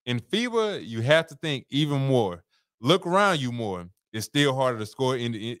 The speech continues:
in the fifa or fiba game." Now, Rudy isn't a scorer. So what are you t-, talking about? You have to, you, you have, it's harder to score in the fiba than, than, in, than it is in, in the U S. It ain't like,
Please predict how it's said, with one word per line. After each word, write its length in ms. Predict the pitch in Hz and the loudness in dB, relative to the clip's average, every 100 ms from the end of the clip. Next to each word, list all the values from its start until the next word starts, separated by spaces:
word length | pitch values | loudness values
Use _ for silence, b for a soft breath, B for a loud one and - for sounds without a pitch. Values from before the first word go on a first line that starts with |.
| - | -2
in 340 | 117 110 104 95 | 0 2 0 -2
the 140 | 101 | -4
fifa 500 | - 123 117 110 110 - _ _ - | -2 -2 0 -2 -2 -6 _ _ -12
or 100 | 95 | -6
fiba 300 | 127 113 98 | -2 -2 -2
game." 340 | 95 80 73 _ _ b b b b _ _ _ _ | -4 -4 -8 _ _ b b b b _ _ _ _
Now, 460 | 233 226 202 170 - _ _ _ _ _ _ _ _ _ _ _ _ _ | 4 6 6 4 -2 _ _ _ _ _ _ _ _ _ _ _ _ _
Rudy 640 | 190 453 508 359 262 190 - _ - | 8 10 12 10 6 -2 -8 _ 0
isn't 340 | 254 262 220 | 2 4 4
a 80 | 170 | 2
scorer. 640 | - 220 170 117 104 117 120 | 4 6 6 4 0 -6 -2
So 460 | 226 196 185 170 | 6 8 8 6
what 340 | 170 202 415 403 | 2 4 4 6
are 160 | 254 | 4
you 380 | 214 262 311 202 165 | 2 4 2 0 -8
t-, 100 | 185 | -2
talking 320 | 247 202 185 | 2 2 2
about? 420 | 170 175 151 156 | 2 4 4 2
You 160 | 175 220 | 0 2
have 200 | 156 135 | 0 0
to, 220 | 143 135 _ _ _ _ | -6 -6 _ _ _ _
you, 140 | 202 208 | -6 -4
you 220 | 202 214 | 2 4
have, 180 | 208 175 | 4 4
it's 140 | 180 | 2
harder 220 | 190 190 175 | 2 4 2
to 60 | |
score 300 | 170 190 175 | -2 -2 -2
in 20 | |
the 40 | 147 | -2
fiba 320 | 202 196 165 | -6 -6 -4
than, 380 | 160 160 151 139 | -4 -4 -6 -6
than, 220 | 160 147 | -6 -8
in, 360 | 123 160 165 156 - 139 | -8 -6 -6 -8 -12 -6
than 200 | 160 160 | -6 -4
it 80 | |
is 340 | 160 160 147 139 | -2 -2 -4 -6
in, 140 | 143 | -8
in 160 | 131 143 | -8 -10
the 60 | |
U 200 | 143 170 | -6 -2
S. 180 | 165 143 | 0 -2
It 100 | 196 | -2
ain't 200 | 233 208 | -2 2
like, 260 | 196 165 | 2 2